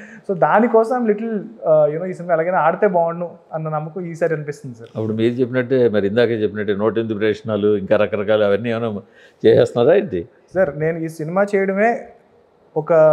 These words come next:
Speaker 1: త్రీ ఇయర్స్‌గా కంటిన్యూస్‌గా పూజ చేస్తున్నాడు సార్ హనుమంతుల వారికి.
Speaker 2: ఓకే.
Speaker 1: <laughs> So నేను అదే నమ్ముతాను, work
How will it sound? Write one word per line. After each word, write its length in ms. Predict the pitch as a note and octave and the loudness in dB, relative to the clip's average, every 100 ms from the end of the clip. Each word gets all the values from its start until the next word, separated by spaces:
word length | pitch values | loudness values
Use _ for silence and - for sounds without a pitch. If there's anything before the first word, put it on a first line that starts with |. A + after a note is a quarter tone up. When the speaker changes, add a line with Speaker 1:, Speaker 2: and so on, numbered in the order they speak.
| D3 C#3 - - _ _ _ _ _ _ _ | 4 0 -8 -20 _ _ _ _ _ _ _
Speaker 1:
త్రీ 160 | E3 G3+ | 0 4
ఇయర్స్‌గా 320 | G#3 G#3+ A3 | 6 4 2
కంటిన్యూస్‌గా 440 | G#3 G3 G3+ G3+ | 2 2 0 -2
పూజ 280 | G#3+ G3 G3+ | 0 0 0
చేస్తున్నాడు 320 | G3 F#3+ F3+ | 0 0 -2
సార్ 160 | D#3+ D3+ | 0 0
హనుమంతుల 360 | C#3 D#3 D#3 E3 | 0 -2 0 2
వారికి. 280 | C#3+ C3+ | 2 0
Speaker 2:
ఓకే. 600 | - D#3 - A3+ G3 G#3+ G3+ | -6 -2 4 4 6 4 4
Speaker 1:
<laughs> 260 | - G3+ - - - - - - - D3+ - - G#3 - | 2 0 0 -2 0 -4 -4 -4 -2 -4 -6 -8 -6 -2
So 100 | F3 | 0
నేను 120 | F3 | 2
అదే 160 | E3+ A3+ | 4 4
నమ్ముతాను, 320 | G#3+ F3+ D3 | 4 2 2
work 180 | D#3+ | 0